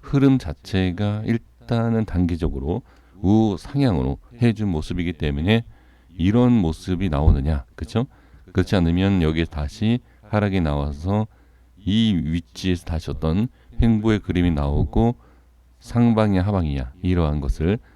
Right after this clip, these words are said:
어, 비교해 주시면 쉽게, 어, 대응을 하실 수 있다.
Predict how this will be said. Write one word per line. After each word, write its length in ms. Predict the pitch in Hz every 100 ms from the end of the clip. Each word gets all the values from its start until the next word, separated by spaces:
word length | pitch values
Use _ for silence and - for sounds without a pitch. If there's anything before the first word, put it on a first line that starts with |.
| -
어, 80 | 80
비교해 540 | 82 78 80 85 80
주시면 460 | 73 69 69 85 104 _ -
쉽게, 420 | - - - - - _
어, 120 | - 73
대응을 520 | 82 80 71 80 110 - - -
하실 260 | 92 -
수 180 | 85 -
있다. 320 | 76 - 87